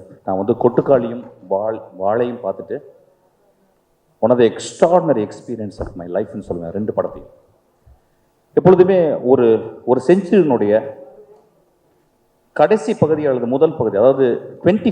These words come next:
ஃபைவ் அல்லது செவன்டி ஃபைவ்ல ஒரு பெரிய ரெனயசன்ஸ் நடக்கும். அந்த மாதிரி இந்த டூ தௌசண்ட்ல,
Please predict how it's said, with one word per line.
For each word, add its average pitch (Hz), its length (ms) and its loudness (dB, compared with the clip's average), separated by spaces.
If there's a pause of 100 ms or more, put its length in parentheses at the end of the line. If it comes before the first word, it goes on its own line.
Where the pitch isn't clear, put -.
ஃபைவ் 180 300 -2 (800)
அல்லது 110 360 -2
செவன்டி 170 220 0
ஃபைவ்ல 127 360 0
ஒரு 110 100 2
பெரிய 196 680 2
ரெனயசன்ஸ் 160 680 2
நடக்கும். 90 320 -12 (1800)
அந்த 98 180 -4
மாதிரி 127 200 2
இந்த 110 200 -2
டூ 208 140 4
தௌசண்ட்ல, 120 600 -2